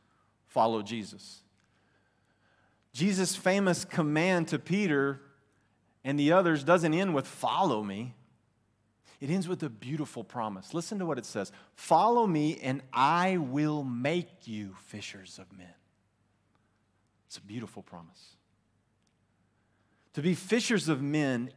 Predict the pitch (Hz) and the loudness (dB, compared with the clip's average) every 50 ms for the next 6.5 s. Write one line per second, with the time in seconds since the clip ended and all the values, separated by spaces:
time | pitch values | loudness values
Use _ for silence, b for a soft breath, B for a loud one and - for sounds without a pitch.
0 | - _ 147 147 151 143 123 - - - 131 113 104 101 127 135 135 131 117 110 | -14 _ -4 -4 -4 -4 -6 -10 -12 -12 -12 -12 -8 -6 -4 -4 -4 -4 -4 -4
1 | 107 104 107 104 101 - - 113 95 - 104 104 104 95 92 85 - - - - | -4 -4 -4 -6 -8 -8 -12 -14 -12 -10 -10 -10 -10 -10 -12 -16 -18 -20 -20 -20
2 | - _ _ _ _ _ _ _ _ _ _ _ _ _ _ _ _ _ _ _ | -20 _ _ _ _ _ _ _ _ _ _ _ _ _ _ _ _ _ _ _
3 | - 151 143 - 190 180 208 208 214 208 170 - - 180 175 - 160 - - - | -4 -4 2 4 6 6 6 6 4 0 0 2 2 0 0 0 -4 -6 -2 4
4 | 165 185 196 190 180 170 156 147 139 135 135 131 127 - - 131 120 127 135 131 | 6 6 6 6 2 0 2 2 4 4 2 0 -2 -4 0 2 4 4 4 2
5 | 123 113 113 123 123 120 110 101 - - 127 135 143 143 139 131 123 120 120 123 | -2 -4 -4 -4 -4 -4 -6 -10 -12 -4 0 0 0 2 2 0 0 2 2 4
6 | 131 151 175 190 185 - - - - | 4 4 4 2 2 -2 -6 -10 -12